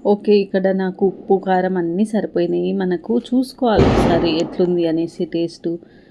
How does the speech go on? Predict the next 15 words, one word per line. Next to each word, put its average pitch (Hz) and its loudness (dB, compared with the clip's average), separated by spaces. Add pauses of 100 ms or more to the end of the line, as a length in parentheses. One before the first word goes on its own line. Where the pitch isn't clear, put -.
(200)
ఇంకా 220 2
నాకు 208 -2
అన్నీ 190 0
సరిపోయినాయి. 170 -2
ఇప్పుడు 240 0 (1120)
కొంచెం 196 -2
ఆయిల్ 170 -2
వేసుకొని, 175 -2 (160)
ఇంకా 180 -2 (1200)
మురు-, 208 4 (120)
మురుకుల 202 4
పావు 190 2
తీసుకొని 175 0
దానిలో 196 2
పెట్టుకుందాము. 170 -2